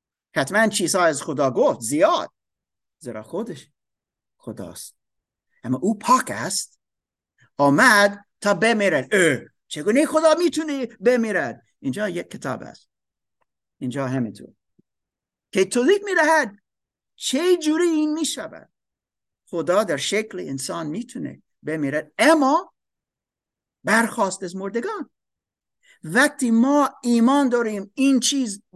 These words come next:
بپذیریم و این شخصی برای ما است، عیسی مسیح خدا، عیسی مسیح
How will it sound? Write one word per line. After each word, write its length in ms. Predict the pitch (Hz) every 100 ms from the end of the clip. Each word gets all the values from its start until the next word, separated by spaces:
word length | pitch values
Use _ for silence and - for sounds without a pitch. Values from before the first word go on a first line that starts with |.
| 180
بپذیریم 880 | 277 - 226 180 185 254 285 131 _ _ _ _ _ _
و 60 | 180
این 280 | 202 254 254
شخصی 600 | - 262 226 - 302 311
برای 360 | 262 254 240 220
ما 340 | 240 294 -
است، 300 | 151 131 - _ -
عیسی 440 | 208 - 311 302 277
مسیح 580 | 240 226 - 285 294 - _ _
خدا، 520 | - 220 208 277 247 -
عیسی 420 | 226 202 - 302 269
مسیح 640 | 226 214 - 285 294 233